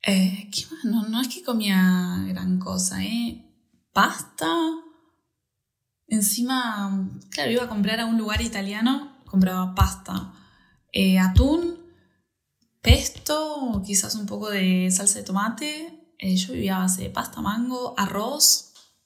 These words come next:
pescado, basta.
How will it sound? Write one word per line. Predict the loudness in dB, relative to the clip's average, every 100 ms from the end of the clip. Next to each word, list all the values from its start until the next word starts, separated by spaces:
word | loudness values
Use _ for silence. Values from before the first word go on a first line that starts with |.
| _ -4
pescado, | -4 -2 -2 -2 -2 -6 -12 -20 _ _ _ _ _ _ _ _ _
basta. | -2 -2 -2 -6 -4 -4 -6